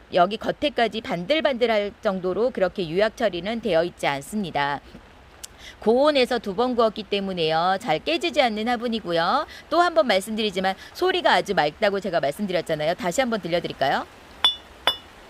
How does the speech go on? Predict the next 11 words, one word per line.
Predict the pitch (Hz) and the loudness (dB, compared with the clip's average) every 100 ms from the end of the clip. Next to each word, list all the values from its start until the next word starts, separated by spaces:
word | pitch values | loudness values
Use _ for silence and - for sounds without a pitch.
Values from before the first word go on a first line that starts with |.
| - - - - - - - - | -20 -20 -10 -6 -6 -8 -20 -6
자, | 196 139 | -2 -2
빗소리 | 240 233 339 339 | -2 0 -2 2
때문에 | 277 262 247 | 2 2 0
이 | 226 190 | -2 0
소리가 | 294 262 | 0 0
들릴지는 | 247 208 214 - 214 | 0 0 -2 -4 -4
모르겠지만 | 180 156 165 165 - 208 269 | -2 -2 -2 -6 -4 0 2
이렇게 | 170 190 | 0 0
맑은 | 143 151 226 254 | 0 2 0 -2
소리가 | 254 190 190 | -2 0 0
나는, | 175 143 151 247 294 | 0 -2 -2 -2 0